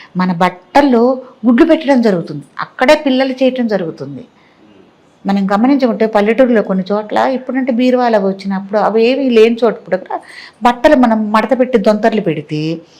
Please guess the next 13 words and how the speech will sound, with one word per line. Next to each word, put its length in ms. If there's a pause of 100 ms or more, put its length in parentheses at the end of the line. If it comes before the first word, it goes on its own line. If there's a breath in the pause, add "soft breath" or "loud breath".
(400 soft breath)
ఆ 160
దొంతర్లో 460
బల్లి 500
గుడ్లు 220
పెట్టేసేసి 840
అక్కడే 260
పిల్లలు 340
చేసేసి 600 (220 soft breath)
అక్కడే 260
స్థిర 240
నివాసం 500
ఏర్పరచుకుంటుంది. 720 (1000 loud breath)
బల్లికున్న 640